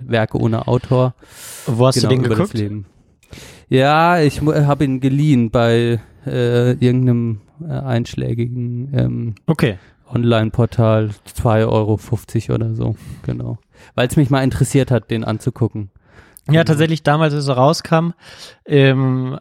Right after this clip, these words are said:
Speaker 2: fand ich's auch gerade wegen auch der Schauspieler interessant, mir das anzugucken. Ähm, glaub ich, eine Kritik, die mir im Kopf geblieben ist, ist halt, ähm, dass ja der Florian Henkel zu Donnersmarck, ähm, da, äh, Donnersmarck?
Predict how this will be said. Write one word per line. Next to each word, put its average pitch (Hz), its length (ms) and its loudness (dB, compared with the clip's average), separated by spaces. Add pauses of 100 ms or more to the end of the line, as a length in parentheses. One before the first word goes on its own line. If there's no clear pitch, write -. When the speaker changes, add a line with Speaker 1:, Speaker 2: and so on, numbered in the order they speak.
(120)
Speaker 2:
fand 143 200 0
ich's 135 100 -2
auch 131 120 -2
gerade 135 340 0
wegen 131 300 -4
auch 120 140 -6
der 127 200 2
Schauspieler 143 640 0
interessant, 139 600 -2 (1300)
mir 135 100 2
das 131 140 2
anzugucken. 139 880 0
Ähm, 127 360 2
glaub 123 180 2
ich, 127 100 -2
eine 139 200 4
Kritik, 151 280 0
die 151 100 4
mir 143 120 6
im 135 80 0
Kopf - 240 0
geblieben 143 280 4
ist, 139 160 0
ist 135 180 -2
halt, 143 160 2 (460)
ähm, 127 760 0
dass - 240 -2
ja 135 120 2
der 127 440 0
Florian 131 340 2
Henkel 127 800 0
zu 135 520 0
Donnersmarck, 131 920 0
ähm, 123 640 -2
da, - 600 -6
äh, 113 40 -10
Donnersmarck? 156 640 0